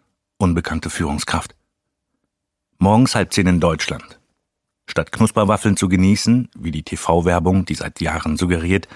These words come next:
sitzen sie mit ihrem Team im täglichen Regelmeeting. Sie sprechen über Veränderung, informieren sich über Fortschritte und wollten eigentlich neue Aufgaben verteilen.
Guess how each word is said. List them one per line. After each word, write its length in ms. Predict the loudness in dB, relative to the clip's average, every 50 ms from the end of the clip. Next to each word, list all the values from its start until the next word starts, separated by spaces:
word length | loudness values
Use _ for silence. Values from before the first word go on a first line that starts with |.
| -20 -20 -20 -20 -20 -20 -10
sitzen 340 | 0 0 0 2 4 2 4
sie 80 | 6 6
mit 160 | 4 4 4
ihrem 260 | 2 2 2 0 0
Team 220 | 2 4 4 4
im 140 | 4 2 2
täglichen 400 | 0 -2 -2 -2 -4 0 0 0
Regelmeeting. 680 | 2 2 0 -2 -2 -6 -10 -10 -10 -8 -10 -12 -12 -18 _ _ _ _ _ _ _ _ _ _ _ _ _ _ _ _ _ _ _ _ _ _ _
Sie 140 | -10 -6 -4
sprechen 340 | -4 0 0 0 2 4 2
über 160 | 2 2 2
Veränderung, 680 | 0 2 4 4 4 4 4 4 2 2 2 0 -2 -4 _ _ _ -6
informieren 560 | -4 -4 -2 -2 -2 0 2 4 4 4 4
sich 200 | 4 2 0 -2
über 140 | -6 -12 -10
Fortschritte 600 | -4 0 0 0 0 0 -2 -4 -2 -2 -2 -4 -4 _ _ _ _ -2
und 180 | -2 0 2
wollten 300 | 2 0 0 2 0 0
eigentlich 380 | 0 0 -4 -2 -2 -4 -4 -2
neue 280 | -4 -2 -2 -2 -2 0
Aufgaben 460 | -2 -2 -2 -6 -8 -8 -8 -12 -12
verteilen. 440 | -12 -10 -8 -6 -8 -8 -8 -14